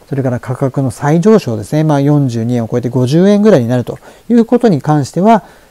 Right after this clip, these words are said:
そのあたりが必要かなと思ってます。まあ、日本ではかなり人気があってですね、盛り上がってはいるんですけども、ちょっとごくごく一部ですね。今のところは。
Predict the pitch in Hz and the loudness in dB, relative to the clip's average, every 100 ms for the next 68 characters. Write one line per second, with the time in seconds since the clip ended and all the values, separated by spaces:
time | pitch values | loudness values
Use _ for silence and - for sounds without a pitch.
0 | _ - 247 277 240 147 104 - 139 123 | _ 0 4 4 4 2 0 -2 -2 0
1 | 127 127 117 113 107 120 - - 151 196 | -2 -2 -4 -6 -8 -10 -12 -10 -2 2
2 | 240 277 262 269 214 190 113 - 131 123 | 4 4 6 4 4 2 2 -2 -4 -4
3 | 127 123 120 - 101 - 123 127 135 139 | -4 -4 -4 -8 -16 -8 -4 -2 0 0
4 | 143 - 110 113 123 110 - 120 170 202 | 0 -2 -6 -4 -6 -8 -8 -2 0 0
5 | - - - 294 170 254 247 220 - 117 | -2 -12 -2 2 4 4 4 2 2 0
6 | 175 123 104 - 180 190 _ _ 143 160 | 0 0 -4 -6 -6 -6 _ _ -4 0
7 | 156 156 139 131 117 | 2 2 2 2 2